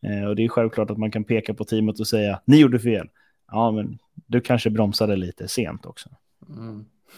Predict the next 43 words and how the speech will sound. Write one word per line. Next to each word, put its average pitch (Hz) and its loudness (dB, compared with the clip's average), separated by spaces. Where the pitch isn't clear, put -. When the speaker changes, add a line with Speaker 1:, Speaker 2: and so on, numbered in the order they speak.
Speaker 1:
i - -14
din 92 -12
Speaker 2:
Precis. 87 -8
Speaker 1:
omkörning. - -10
Speaker 2:
Så 165 -2
det 165 -2
finns 240 2
en, 185 0
liksom, 156 0
eh, 135 0
det 135 -10
finns 165 -6
en, 147 -4
en 147 -6
filosofi 151 -4
kring 147 -2
att 123 0
ställa 127 0
in 135 -4
dämparna 120 -2
när 117 -2
man 113 -6
kör 113 -4
på 107 -4
torrt 131 -6
och 113 -8
när 113 -6
man 110 -8
kör - -20
på 113 -10
blött. 131 0
För - -2
att 117 -6
han 147 0
var, 127 6
när 127 -2
han 131 0
bromsade 139 0
så 147 -10
var 127 -2
han 123 -2
utanför 113 -6
racelinjen, 123 -4